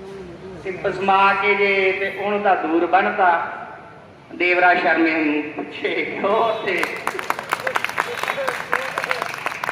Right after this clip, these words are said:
ਤੇ ਉਹ ਲੱਗ ਪਏ ਜੀ ਚੋਣ।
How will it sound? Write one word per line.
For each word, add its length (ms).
ਤੇ 80
ਉਹ 560
ਲੱਗ 160
ਪਏ 300
ਜੀ 440
ਚੋਣ। 360